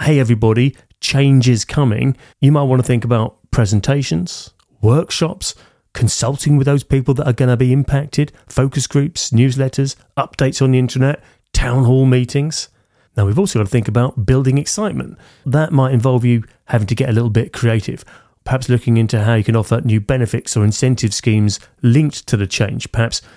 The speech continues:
highlighting the new skills an individual will develop or the additional promotional opportunities that will arise. Of course, you're gonna need to think about the support that's gonna need to be required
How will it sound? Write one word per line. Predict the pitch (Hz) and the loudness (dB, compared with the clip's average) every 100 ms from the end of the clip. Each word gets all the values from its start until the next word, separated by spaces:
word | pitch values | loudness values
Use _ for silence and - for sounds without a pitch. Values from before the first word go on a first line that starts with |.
| _ _ _ | _ _ _
highlighting | - 117 117 117 - 113 | 0 2 2 2 2 2
the | 110 104 - - | 2 0 -4 2
new | 117 123 | 2 2
skills | - 175 151 113 | 0 0 0 2
an | |
individual | 107 107 113 110 110 | 2 2 0 0 0
will | 104 | 0
develop | 107 120 123 117 - - - | 0 0 -2 -4 -8 -8 -2
or | 117 | 0
the | 117 | 2
additional | 104 120 - | 0 0 -2
promotional | 107 120 123 127 - 107 | 0 0 2 2 0 -4
opportunities | 107 - 117 110 110 | -2 0 0 0 -2
that | 139 135 | -2 -2
will | |
arise. | 120 120 175 143 98 92 - - _ _ | 0 0 2 0 -2 -4 -6 -10 _ _
Of | - | -6
course, | 254 151 | -4 -2
you're | 120 | 0
gonna | 117 120 | 2 4
need | 120 120 | 2 0
to | |
think | 117 123 | -2 -2
about | 110 117 123 | 0 -2 -2
the | 117 | -6
support | - 113 - 240 120 - - | -6 -6 -2 0 0 -4 -6
that's | 139 - | -6 -2
gonna | 123 | 0
need | 117 120 117 | 2 2 0
to | 110 | -2
be | 113 | 0
required | 107 - 104 110 | 0 -2 0 0